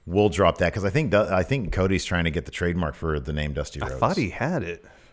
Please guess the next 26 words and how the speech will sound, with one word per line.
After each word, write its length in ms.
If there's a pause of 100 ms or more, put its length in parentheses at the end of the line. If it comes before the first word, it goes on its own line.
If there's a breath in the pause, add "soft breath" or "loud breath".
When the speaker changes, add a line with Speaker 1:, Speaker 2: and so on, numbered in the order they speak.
(120 soft breath)
Speaker 1:
I 20
know 120
he 80
filed 460
for 300
it. 80
Speaker 2:
Yeah, 140
maybe 160
that's 160
what 60
I'm 60
Speaker 1:
But 80
Speaker 2:
thinking. 140
Speaker 1:
I 60
don't 140
know 160
if, 100
like, 240
if 180
can 160
W 280
W 300
E 220
then 220
say 460
Speaker 2:
Contend? 420